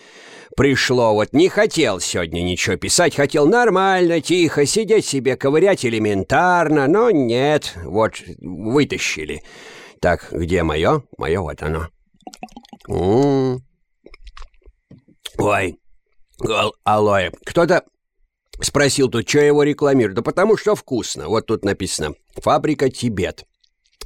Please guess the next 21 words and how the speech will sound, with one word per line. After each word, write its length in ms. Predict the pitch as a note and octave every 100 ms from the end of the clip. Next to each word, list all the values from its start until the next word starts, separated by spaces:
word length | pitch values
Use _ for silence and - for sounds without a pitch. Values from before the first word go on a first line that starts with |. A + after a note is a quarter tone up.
| -
Сверху 500 | - F2 - - - - - - - - -
красные 400 | F#2+ G2+ - F#2
такие 300 | D#2+ D#2 D#2
горы 300 | E2 F3+ G3+
нарисованы, 600 | D#3+ A2+ - G2 E2 D#2
и 40 | D2+
написано, 400 | E2 F#2 E2+ D#2
почему 300 | - F#2 F#2
красные, 680 | G2 G2 G2+ - G2+ F#2 - _ - - _
и 100 | G2+
написано 480 | A#2 G#2+ F#2+ - F2
«Тибет», 440 | - D3+ E2+ D#2+
потому 320 | - - B2
что, 380 | G#2+ - G2 E2+ -
потому 400 | F2+ A2+ B2 C#3
что 240 | - B2+
пользительная 1160 | A#2 A2+ G#2 D#2+ - F#3 F#3 - F3 D#3 D#3 D3
вещь, 320 | E3 D3 -
натуральные 600 | F2 G2 G2+ B2+ C3+ B2
компоненты. 680 | - G2+ D#2+ D#2+ D2 C#2+ C#2+ _ _ _ - -
М. 200 | G#2+